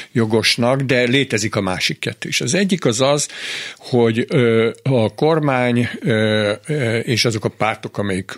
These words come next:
ott, vagy párt, amelyik ott van, ö, mögötte, az, ö, olyan alatvalókat akar, akik, ö, gond nélkül rászavaznak. És hogy ugye az a magyarázat lényege, hogy, ö, ö, nem kritikusan gondolkodó,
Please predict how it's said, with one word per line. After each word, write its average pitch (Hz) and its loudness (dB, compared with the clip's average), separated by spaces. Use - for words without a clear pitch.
ott, 113 -12
vagy - -18
párt, 107 -2
amelyik 101 -4
ott 113 -2
van, 104 -2
ö, 110 -2
mögötte, 127 0
az, 113 2
ö, 113 4
olyan 131 2
alatvalókat 104 -2
akar, 156 0
akik, 110 0
ö, 113 4
gond 110 2
nélkül 101 0
rászavaznak. - -4
És 120 2
hogy 123 2
ugye 139 2
az 147 2
a 127 2
magyarázat 110 0
lényege, 147 0
hogy, 120 2
ö, 120 4
ö, 117 2
nem 147 2
kritikusan 123 0
gondolkodó, 110 2